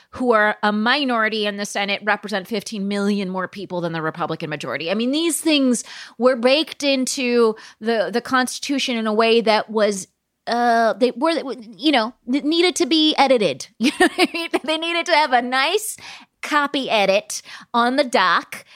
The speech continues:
I, they missed that edit opportunity. So now here we are. Um, and I think, you know, ba-, again, you're right. Like, balancing that back out is not a terrible idea. And I don't think it's so,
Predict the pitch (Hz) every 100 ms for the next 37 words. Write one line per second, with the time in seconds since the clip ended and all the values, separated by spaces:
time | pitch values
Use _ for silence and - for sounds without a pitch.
0 | - _ _ - 254 233 269 285 302 294
1 | - 262 254 269 214 202 202 - 208 262
2 | 262 - 202 180 180 175 214 - - 240
3 | 233 214 226 240 214 202 208 220 196 165
4 | 156 - - - 247 240 240 240 - 269
5 | 254 233 - - - 240 214 202 185 190
6 | 202 190 226 240 226 220 214 269 208 -
7 | 190 - 185 185 208 214 262 220 214 196
8 | 220 202 226 233 233 190 - 208 208 220
9 | 202 269 339 - 415 381 415 415 370 359
10 | 403 370 320 339 226 254 311 - 339 349
11 | 311 - - - 269